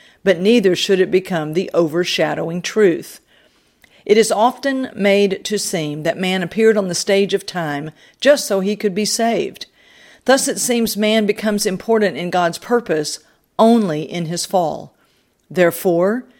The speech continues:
God's chief work is seen as redemptive. We cringe at the thought, and deep within we are sure there must have been some better purpose.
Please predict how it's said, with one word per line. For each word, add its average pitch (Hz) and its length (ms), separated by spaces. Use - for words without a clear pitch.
God's 208 340
chief 262 380
work 220 380
is 190 160
seen 185 680
as 165 260
redemptive. 214 720
We 214 160
cringe 285 480
at 180 100
the 160 120
thought, 156 580
and 185 280
deep 214 280
within 160 420
we 160 160
are 147 120
sure 254 460
there 156 180
must 202 360
have 143 160
been 165 160
some 151 300
better 175 320
purpose. - 640